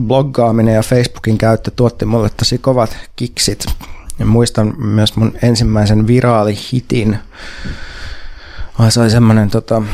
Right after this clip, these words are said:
se oli joskus kaksituhatta kuusitoista tai kaksituhatta viisitoista syksyllä. Semmonen, ö, kuva, jonka mä julkaisin Facebookissa, missä verrattiin, verrattiin jotain viranomaisarviota,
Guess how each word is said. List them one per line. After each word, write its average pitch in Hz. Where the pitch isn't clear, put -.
se 117
oli -
joskus -
kaksituhatta -
kuusitoista 107
tai 95
kaksituhatta -
viisitoista -
syksyllä. 117
Semmonen, 101
ö, 117
kuva, 120
jonka 98
mä 101
julkaisin 98
Facebookissa, -
missä -
verrattiin, 104
verrattiin 117
jotain 101
viranomaisarviota, 98